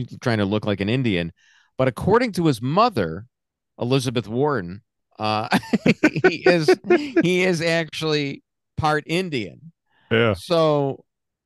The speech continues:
Speaker 1: you know, I, I don't know if Indians should be allowed to desecrate themselves that way. Uh, but anyway, this can't, Phillips, um, was trying to, uh, the, the initial backlash against him, he was, he was trying to respond to it. And he was saying,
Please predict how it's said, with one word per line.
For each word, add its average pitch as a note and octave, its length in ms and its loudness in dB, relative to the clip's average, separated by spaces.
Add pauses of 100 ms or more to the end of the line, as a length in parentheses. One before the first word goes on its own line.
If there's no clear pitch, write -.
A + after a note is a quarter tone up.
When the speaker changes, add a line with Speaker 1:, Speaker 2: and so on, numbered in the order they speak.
(100)
Speaker 1:
you C#3 100 -2
know, A#2 160 -4
I, - 160 -8 (300)
I C#3+ 180 2
don't F#3+ 160 0
know G3 180 4
if C#3+ 140 -6
Indians F3+ 420 -6
should E3 200 -10
be F3 100 -4
allowed D#3 520 -2
to B2 120 -6
desecrate C3+ 520 -6
themselves B2 840 -4
that A#2 300 -4
way. G#2+ 320 -4 (100)
Uh, A2 300 0 (260)
but D#3 100 4
anyway, F3 200 4
this C3 180 0
can't, - 240 -4 (640)
Phillips, F3+ 540 -2
um, A2 320 -2 (560)
was C#3 140 0
trying F3 340 2
to, B2 300 0 (920)
uh, - 340 -20 (720)
the, A#2 220 -2
the A#2 140 2
initial C#3 360 2
backlash B2 560 2
against A2+ 320 -4
him, A#2 80 -2
he A#2+ 100 2
was, G#2+ 120 -4
he B2+ 180 -6
was A#2+ 120 -6
trying C#3 160 0
to B2+ 60 0
respond C3+ 580 -2
to G#2 180 -2
it. G2 100 0
And G2+ 120 -4
he G#2+ 80 -4
was G#2 160 -6
saying, G#2+ 540 -4